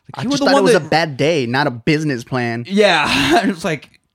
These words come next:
Speaker 2: you were the one that literally runs people out of the store, uh, regularly. Now you're concerned about customers, you piece of shit. Um, but he immediately gets home and puts her C D on. All right. Next morning,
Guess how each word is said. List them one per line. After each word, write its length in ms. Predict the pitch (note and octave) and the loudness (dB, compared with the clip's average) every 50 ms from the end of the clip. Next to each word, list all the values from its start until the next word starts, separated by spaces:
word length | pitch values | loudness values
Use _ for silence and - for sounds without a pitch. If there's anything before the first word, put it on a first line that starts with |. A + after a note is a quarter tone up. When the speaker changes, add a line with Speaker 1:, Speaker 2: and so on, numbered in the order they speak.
| _ A#2+ | _ -8
Speaker 2:
you 100 | D#3 F3 | -4 -2
were 60 | G3+ G3 | -2 0
the 60 | F#3+ | 0
one 100 | F#3+ F#3+ | 0 -2
that 80 | F3 C#3 | -2 -2
literally 460 | C#3 C3+ C#3+ D3 D3 D3 C#3 C3+ B2+ | 0 0 0 2 2 2 2 2 2
runs 240 | A#2+ A#2+ A2+ A2 - | 2 0 0 -2 -4
people 260 | - C3+ A#2 - G#2+ | -6 -6 -6 -4 -4
out 120 | G#2 G2 | -4 -4
of 60 | G2 F#2 | -6 -8
the 60 | F2+ | -10
store, 340 | - - G#2+ G2+ G2 - - | -10 -8 -8 -6 -6 -6 -6
uh, 100 | G2+ F#2 | -6 -6
regularly. 680 | F2+ G2+ G#2 G2+ G2 F#2+ F2+ F2+ F2 F2 E2 E2+ E2 E2 | -6 -6 -6 -6 -6 -8 -8 -8 -10 -10 -10 -12 -12 -8
Now 260 | A2 A#2+ A2 G#2+ B2+ D3+ | -6 -4 -2 0 0 2
you're 160 | D#3 D#3+ D3+ | 0 0 0
concerned 340 | - D#3 - - E3+ D#3+ E3 | -2 -4 -4 -4 -4 -2 -2
about 220 | E3 E3+ E3 D3 | -2 -2 -2 -2
customers, 560 | F#3 E3 D#3 - - - F3 E3+ E3+ F3 - | -2 -4 -4 -4 -6 -6 -4 -4 -4 -4 -6
you 60 | D#3 | -8
piece 280 | C#3 - - - D#3+ - | -8 -8 -8 -8 -10 -16
of 60 | G3 | -18
shit. 420 | - - - C#3+ D#3 - - _ _ _ _ _ _ _ _ _ _ _ _ _ _ - | -18 -16 -12 -12 -12 -12 -12 _ _ _ _ _ _ _ _ _ _ _ _ _ _ -8
Um, 320 | - B2+ B2+ B2 B2 A#2+ | -4 -2 0 0 -2 -2
but 120 | B2+ D3 D3 | -2 -2 -2
he 120 | F#3 F#3 | -2 -2
immediately 280 | E3+ F3 F3 E3+ E3 D#3+ | -2 -2 0 0 0 0
gets 120 | D3+ - | -2 -2
home 180 | D3 C3 C3 C3 | -2 -2 -2 -2
and 100 | A#2+ - | -2 -2
puts 200 | B2+ A#2 G#2+ - | -4 -4 -4 -6
her 60 | A2 | -8
C 200 | - - G#2 G2 | -8 -10 -10 -8
D 180 | G2 F#2 D#2+ | -8 -10 -10
on. 280 | C2 C2+ A1 - - - _ _ _ _ _ _ _ _ _ _ _ _ _ _ _ _ _ _ _ _ _ _ _ - - | -12 -14 -16 -18 -20 -20 _ _ _ _ _ _ _ _ _ _ _ _ _ _ _ _ _ _ _ _ _ _ _ -12 -10
All 80 | G#2+ | -8
right. 160 | G2+ F#2 - F2+ | -8 -8 -8 -6
Next 240 | A#2 C#3 C#3+ - - | -4 -4 -4 -4 -4
morning, 560 | C#3+ C#3+ C#3+ C#3 C#3 C#3 C3+ C3+ B2+ B2 - | -2 -2 0 0 0 0 -2 -2 -4 -6 -8